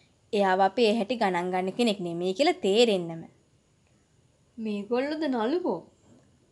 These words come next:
Speaker 1: කවිය ලුසිගෙන් ඇහුවා.
Speaker 2: "ඔව්." "මේගොල්ලන්ට වඩා ලොකු අය හොයාගන්න බැරි වුණාද?"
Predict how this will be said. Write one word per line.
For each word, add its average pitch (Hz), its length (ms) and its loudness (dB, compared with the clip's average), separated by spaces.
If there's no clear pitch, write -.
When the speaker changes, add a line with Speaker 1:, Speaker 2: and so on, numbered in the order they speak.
Speaker 1:
කවිය 262 360 4
ලුසිගෙන් 269 640 2
ඇහුවා. 196 340 -4
Speaker 2:
"ඔව්." 554 160 2
"මේගොල්ලන්ට 240 580 -2
වඩා 453 240 0
ලොකු 285 280 2
අය 262 100 2
හොයාගන්න 349 520 0
බැරි 381 220 2
වුණාද?" 508 380 2